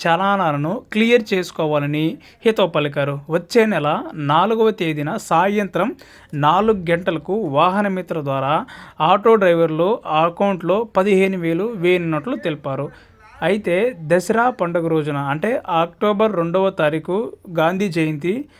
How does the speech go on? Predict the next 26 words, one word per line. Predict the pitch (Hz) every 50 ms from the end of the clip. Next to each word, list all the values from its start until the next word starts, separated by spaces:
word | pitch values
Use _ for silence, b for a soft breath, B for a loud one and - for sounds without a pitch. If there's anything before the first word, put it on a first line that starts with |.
| b b b - 175
ఆటో | 170 175 175 - 196 190 170
డ్రైవర్లకు | 175 165 160 160 151 147 147 143 - 247 240 -
పదిహేను | 196 185 185 185 185 185 190 190
వేలు | 185 185 202 196 175
జమ | 170 165 165 160 165
చేస్తామని | 156 151 156 160 143 143 151 165 214 202 175
గతంలో | 175 170 170 214 202 196 190 190 196 196
ముఖ్యమంత్రి | 175 160 - - 185 175 170 170 180 - 247 - -
చంద్రబాబు | 170 165 170 170 190 247 254 -
ప్రకటించిన | 190 170 160 170 156 147 - - 180 175
విషయం | 160 143 208 226 214 -
తెలిసిందే. | 170 156 147 - 160 156 147 151 156 B B B B B B B B - -
తాజాగా | 175 185 214 202 226 226 214 190 196 208 214 180 170
దాన్ని | 160 170 170 165 165 185 185 160
నాలుగో | 156 170 185 208 208 220 226 220 220 196
తారీఖుగా | 170 165 165 165 247 262 262 202
మార్చారు. | 160 156 147 143 - 147 135 143 147 156 B B B B B B - 170
మరోవైపు | 170 190 208 202 208 208 208 202 208 185 208 226 208
ఈ | 180 160
పథకానికి | 165 156 185 180 196 202 220 208 -
సంబంధించిన | 180 156 156 156 156 156 143 139 156 165 202 170 180
ఇప్పటికే | 180 - - 220 196 220 - 208 214 220 - -
కూటమి | 208 202 202 226 220 220 208 196
ప్రభుత్వం | 190 170 170 160 - 190 202 202 175 156 156
మార్గదర్శకాలు | 180 202 220 214 214 196 196 180 165 - - - 165 165 220 233 190 190
జారీ | 160 156 156